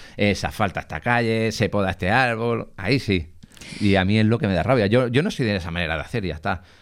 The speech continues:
Yo, yo creo desde el minuto uno, yo no le estoy diciendo que la primera semana, pero a los seis meses seguro que se puede haber asfaltado ya alguna calle. Seguro. Al final son prioridades de cada uno.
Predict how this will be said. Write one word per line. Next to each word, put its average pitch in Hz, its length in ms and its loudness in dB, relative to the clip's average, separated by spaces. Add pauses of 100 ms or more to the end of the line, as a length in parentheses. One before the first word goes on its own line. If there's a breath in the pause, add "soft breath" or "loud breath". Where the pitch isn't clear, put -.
(200 soft breath)
Yo, 92 160 -2
yo 104 140 0
creo 117 200 4
desde 110 180 4
el 110 80 2
minuto 117 380 4
uno, 160 280 2 (340 loud breath)
yo 104 200 2
no 113 80 2
le 117 60 2
estoy 120 160 2
diciendo 113 320 2
que 95 80 0
la 90 80 2
primera 101 280 2
semana, 131 360 2
pero 107 160 2
a 104 40 4
los 101 140 4
seis 127 160 2
meses 143 380 0
seguro 131 380 2
que 101 100 -4
se 104 100 -2
puede 98 180 2
haber 98 200 4
asfaltado 101 420 2
ya 110 140 2
alguna 92 240 0
calle. 71 260 -6
Seguro. 104 540 0 (600 loud breath)
Al 90 140 -2
final 92 340 -2
son 107 460 0
prioridades 101 480 4
de 123 80 2
cada 90 200 2
uno. 107 220 -2